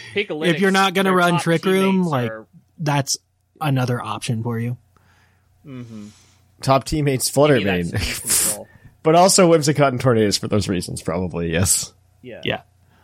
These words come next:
Speaker 2: Like,
Speaker 1: Yeah,
Speaker 2: you
Speaker 1: its top teammates are Fluttermane, Incineroar, Whimsicott, Tornadus, and Torkoal.
Speaker 2: Yeah, 'cause
Speaker 3: I am shocked
Speaker 2: Torkoal
Speaker 3: by all
Speaker 2: lends
Speaker 3: of
Speaker 2: it-,
Speaker 3: this.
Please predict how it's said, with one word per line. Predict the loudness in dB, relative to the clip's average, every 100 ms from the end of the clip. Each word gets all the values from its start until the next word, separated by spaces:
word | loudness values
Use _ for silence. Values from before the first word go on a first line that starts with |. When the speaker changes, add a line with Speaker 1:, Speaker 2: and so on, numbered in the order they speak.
| -2
Speaker 2:
Like, | 0
Speaker 1:
Yeah, | 2
Speaker 2:
you | 2 -2
Speaker 1:
its | -14 -16 -10
top | -6 -6 -6 _
teammates | -12 -8 -8 -10 -10
are | -10 -12 _
Fluttermane, | -8 -6 -6 -8 -10 -12
Incineroar, | -14 -12 -10 -8 -8 -8 -10
Whimsicott, | -10 -10 -12 -8 -6 -6 -8
Tornadus, | -10 -8 -6 -8 -12
and | -16
Torkoal. | -14 -14 -12 -10 -8
Speaker 2:
Yeah, | -8 -8 _
'cause | -2 -2 -2
Speaker 3:
I | 0
am | 2 2
shocked | 2
Speaker 2:
Torkoal | 2 2 2
Speaker 3:
by | 2
all | 4 2
Speaker 2:
lends | 2 0
Speaker 3:
of | -2
Speaker 2:
it-, |
Speaker 3:
this. | 0 0 -2